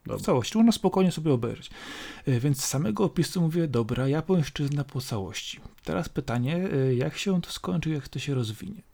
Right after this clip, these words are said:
Speaker 2: I kiedy zacząłem to oglądać, to pierwsze, co mnie uderzyło, to tła i kolory.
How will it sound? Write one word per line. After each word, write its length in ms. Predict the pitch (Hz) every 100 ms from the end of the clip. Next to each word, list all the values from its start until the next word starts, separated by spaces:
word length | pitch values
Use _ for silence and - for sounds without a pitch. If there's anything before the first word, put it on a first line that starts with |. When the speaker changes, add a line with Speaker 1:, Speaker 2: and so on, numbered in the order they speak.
| _ -
Speaker 2:
I 80 | 135
kiedy 200 | 143 127
zacząłem 400 | 117 165 185 175
to 160 | 151
oglądać, 680 | 127 110 104 92 101 175 - - - - - - - -
to 120 | 113
pierwsze, 340 | - 180 214
co 120 | 202
mnie 100 | 202
uderzyło, 560 | 202 185 175 180 180 180
to 320 | - 143 139 - - _ -
tła 380 | - 139 110 - - - - - - - -
i 80 | -
kolory. 500 | - - 131 113 -